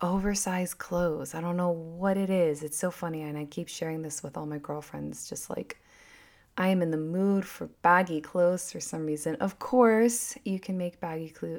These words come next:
clothes look super cute and super stylish. There are so many women rocking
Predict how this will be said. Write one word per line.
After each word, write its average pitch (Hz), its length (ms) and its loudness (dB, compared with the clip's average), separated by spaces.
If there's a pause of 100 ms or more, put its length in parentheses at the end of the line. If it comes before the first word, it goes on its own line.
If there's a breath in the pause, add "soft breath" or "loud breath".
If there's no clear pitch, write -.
clothes 156 500 -2 (540 loud breath)
look - 140 -4
super - 400 -2
cute - 340 -4
and 151 160 -4
super 151 560 -4
stylish. 151 720 -4
There 151 240 -4
are 147 60 -6
so 156 680 -4
many 151 220 -2
women 147 440 -4
rocking 143 600 -4